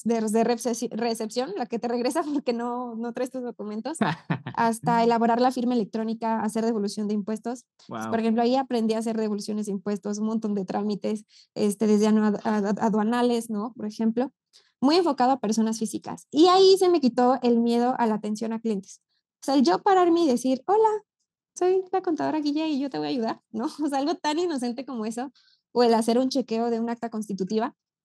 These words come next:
Speaker 1: de, oye, los requisitos, el proceso, el papeleo, eso me ayudó mucho. Ahí estuve,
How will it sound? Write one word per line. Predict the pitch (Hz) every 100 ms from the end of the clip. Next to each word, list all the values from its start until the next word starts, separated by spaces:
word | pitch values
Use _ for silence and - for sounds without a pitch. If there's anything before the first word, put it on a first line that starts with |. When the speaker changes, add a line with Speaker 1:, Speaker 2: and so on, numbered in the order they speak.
| -
Speaker 1:
de, | 208
oye, | 208 214
los | 208 208
requisitos, | 214 214 226 226 226
el | 214
proceso, | 202 208 214 220
el |
papeleo, | 226 208 202 196 220 233
eso | 254 302
me | 247
ayudó | 220 214 240
mucho. | 214 208 185 214
Ahí | 208 233
estuve, | 233 247 240 240